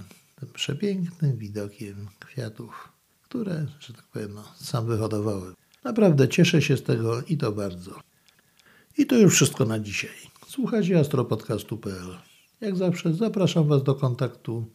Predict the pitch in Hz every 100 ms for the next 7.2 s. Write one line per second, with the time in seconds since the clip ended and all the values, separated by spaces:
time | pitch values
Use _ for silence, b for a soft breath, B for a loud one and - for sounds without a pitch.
0 | _ - 208 220 185 131 110 180 180 180
1 | 147 139 160 143 147 - 147 139 - 143
2 | 147 - 262 131 113 117 110 107 117 135
3 | 147 143 139 120 123 120 - _ - 254
4 | 214 180 156 143 120 123 123 117 - 131
5 | 120 123 113 - 113 110 107 110 - 104
6 | 98 - 170 139 131 123 120 - - 110
7 | 101 123